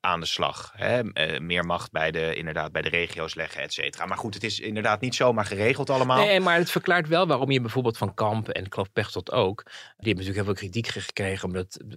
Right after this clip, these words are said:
Speaker 2: Kamp dingen zei waarvan ik ook dacht: ja, je kan, je kan Omtzigt niet verwijten dat hij geen verantwoordelijkheid genomen voor het land als hij de toeslagenaffaire heeft onthuld. Wat natuurlijk echt een schande is dat het überhaupt heeft bestaan in Nederland. Dus dat, eh, me dunkt dat de man zijn verantwoordelijkheid heeft genomen. Alleen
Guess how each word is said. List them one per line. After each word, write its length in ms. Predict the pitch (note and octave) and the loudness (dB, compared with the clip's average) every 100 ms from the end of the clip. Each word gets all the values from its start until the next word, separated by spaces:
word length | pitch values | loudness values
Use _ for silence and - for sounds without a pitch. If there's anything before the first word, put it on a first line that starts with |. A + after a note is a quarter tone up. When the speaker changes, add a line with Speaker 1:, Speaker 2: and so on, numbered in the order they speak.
| - | -12
Speaker 2:
Kamp 260 | - F#2+ F2 | -6 -6 -4
dingen 220 | G2 F#2+ | -4 0
zei 160 | - F2+ | 2 2
waarvan 240 | F2+ F2+ | 0 -6
ik 100 | F#2 | -4
ook 140 | F#2+ G2 | -4 -2
dacht: 140 | F#2 | -4
ja, 120 | F#2 | -2
je 160 | F2 F2 | -2 -2
kan, 240 | F2+ F#2 - - - - _ | -6 -8 -12 -18 -18 -20 _
je 240 | - A2 | -8 -6
kan 260 | A2 G#2 G2+ - _ _ | -6 -6 -8 -12 _ _
Omtzigt 360 | B2 A2 A2+ G#2 | -2 0 0 0
niet 140 | A2+ | 0
verwijten 420 | B2+ A#2 B2 A#2+ | 0 2 2 2
dat 140 | A#2 A2 | 0 0
hij 140 | A#2+ | -2
geen 420 | - - - B2+ A2+ | -6 -8 -4 -4 -2
verantwoordelijkheid 600 | A2+ A2 C3+ A#2+ A2+ - | -2 0 0 2 0 -2
genomen 340 | A2 G#2+ G#2+ | 0 0 -2
voor 240 | - - A2 | -4 -6 -4
het 80 | |
land 280 | A2+ A2+ G#2+ | 2 2 2
als 160 | - - | -2 -2
hij 80 | G#2 | -2
de 80 | G#2 | -4
toeslagenaffaire 680 | D#3 B2 F#2+ F#2 - F#2+ F#2 | -4 0 -2 -2 -4 -4 -4
heeft 180 | F2 | -8
onthuld. 440 | G#2 G2 F2+ F#2 - | -12 -8 -6 -6 -10
Wat 100 | A2 | -10
natuurlijk 360 | G2 - G#2 - | -8 -8 -6 -6
echt 140 | G#2 | -4
een 60 | - | -2
schande 360 | - B2+ A2 | 0 0 0
is 80 | G#2+ | -4
dat 120 | A#2 | -4
het 120 | G#2+ | -4
überhaupt 520 | A2+ A2 G#2+ G#2+ - - - - - | -4 -2 0 -2 -6 -16 -14 -14 -6
heeft 180 | A2 G#2 | -4 -2
bestaan 320 | G#2+ C3+ C#3+ | 2 4 4
in 80 | A2 | 4
Nederland. 460 | F#2+ F#2 F#2 G2 | 2 0 -2 -2
Dus 240 | G#2+ G2+ - | -2 -2 -2
dat, 260 | A#2+ A2+ G#2 | -4 -4 -4
eh, 200 | - F#2 | -6 -8
me 200 | A#2+ A2 | -4 0
dunkt 200 | A2+ D#3+ | 4 4
dat 140 | A#2 G2 | 2 0
de 60 | |
man 180 | G2+ G2 | 0 0
zijn 120 | - | -2
verantwoordelijkheid 560 | - F#2+ C#3 A#2+ - F#2+ | -4 -2 0 0 -2 -8
heeft 160 | F#2 | -8
genomen. 420 | - G2 - A2+ B2 | -8 -10 -6 -4 -2
Alleen 480 | C3 G2 F#2 C3 | 0 2 2 0